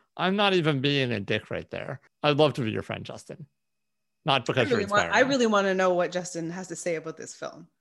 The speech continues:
Speaker 1: I would love to know what Justin has to say about this film. So we've t-, we've looked in at what the fans have said.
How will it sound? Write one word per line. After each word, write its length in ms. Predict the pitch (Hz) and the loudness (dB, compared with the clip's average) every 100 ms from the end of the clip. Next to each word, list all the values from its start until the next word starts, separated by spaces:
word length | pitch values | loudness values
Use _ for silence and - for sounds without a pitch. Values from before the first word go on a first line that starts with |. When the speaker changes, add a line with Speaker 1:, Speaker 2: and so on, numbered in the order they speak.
| _ _ - | _ _ -4
Speaker 1:
I 120 | 135 139 | 0 2
would 280 | 135 107 113 | 2 0 -2
love 180 | 107 - | -2 -4
to 100 | 95 | -10
know 300 | 82 - - _ _ | -10 -12 -20 _ _
what 120 | 104 | -6
Justin 320 | - 98 - 98 | -4 -8 -10 -12
has 200 | 90 - | -12 -14
to 60 | 104 | -12
say 180 | 95 | -10
about 180 | 90 92 | -8 -10
this 140 | 104 - | -12 -12
film. 380 | 101 87 92 - _ - | -14 -14 -16 -20 _ -6
So 200 | - 208 | 4 6
we've 360 | 202 196 160 | 6 2 2
t-, 80 | - | -2
we've 260 | 185 180 226 | 2 2 2
looked 220 | 247 - | -2 0
in 160 | 190 185 | 2 0
at 120 | 151 | 0
what 180 | 139 - | -4 -4
the 80 | |
fans 500 | 123 123 113 113 113 | -4 -2 0 -2 -4
have 120 | 107 - | -8 -2
said. 420 | 104 95 92 | 0 0 -2